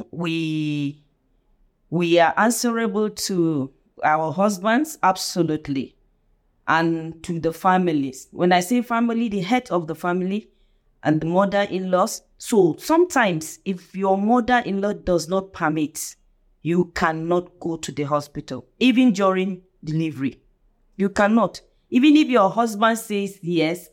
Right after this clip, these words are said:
and the mother-in-law says no, or the father-in-law, you cannot go because the culture does not permit you to disrespect them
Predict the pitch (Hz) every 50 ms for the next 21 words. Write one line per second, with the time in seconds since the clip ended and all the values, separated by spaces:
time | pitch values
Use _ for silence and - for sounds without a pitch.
0 | - - 180 170 175 175 175 180 196 208 208 220 196 185 180 180 180 180 180 -
1 | 180 165 160 160 - - 151 147 151 151 147 135 120 120 - _ _ _ _ _
2 | - 175 175 170 175 180 185 175 170 160 - - 190 185 180 185 185 185 175 175
3 | 165 160 160 156 185 208 - _ _ _ _ _ - 196 202 202 - 220 214 220
4 | 240 247 233 185 175 165 190 - - - _ _ _ _ _ _ _ _ _ 190
5 | 196 190 226 226 220 185 196 190 - 247 254 262 254 - 285 262 220 190 196 175
6 | 170 - 185 202 208 202 202 - - 175 165 170 180 185 185 185 - 175 175 175
7 | 185 190 185 185 180 180 180 _ - - 156 151 160 151 - 151 156 151 147 -
8 | - 190 175 175 175 - - 143 190 202 190 170 165